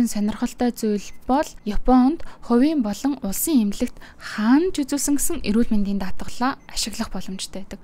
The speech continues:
Зургаад нь Yuma-г хэлээ гэхэд олж авах магадлал ерөн хувьтай, ерөн заа нэг. За, наяа юу юм уу? Зарь нь утсаа, төрөвчээ, бичиг аримтаа, шүхрээ, барьж авсан тороо, цүнхээр нь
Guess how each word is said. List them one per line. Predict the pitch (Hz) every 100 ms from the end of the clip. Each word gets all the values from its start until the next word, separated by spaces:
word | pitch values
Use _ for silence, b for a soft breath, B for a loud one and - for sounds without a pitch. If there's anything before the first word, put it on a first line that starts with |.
| B B - -
Зургаад | 220 247 302 240
нь | 269 359 B B
Yuma-г | 214 240 294 370
хэлээ | 320 311 277 254
гэхэд | - 240
олж | 214 262
авах | 240 -
магадлал | 208 196 - 254 -
ерөн | 208 233 269
хувьтай, | 233 190 - - 196 190
ерөн | 190 202 196 -
заа | 190 190
нэг. | 185 - B B B B B -
За, | 202
наяа | 196 220 302 311 196
юу |
юм | 190 190
уу? | 202 - - -
Зарь | - 226
нь | 233
утсаа, | 208 - - 214 214 208 -
төрөвчээ, | 208 220 214 - 202 202 196
бичиг | - - 233
аримтаа, | 214 208 202 - 202 196
шүхрээ, | 196 - 214 - - 226 220 208 202
барьж | 214 214 -
авсан | 202 - 202 202
тороо, | 214 208 214 208 202
цүнхээр | - 220 214 - 226 214 196
нь | 196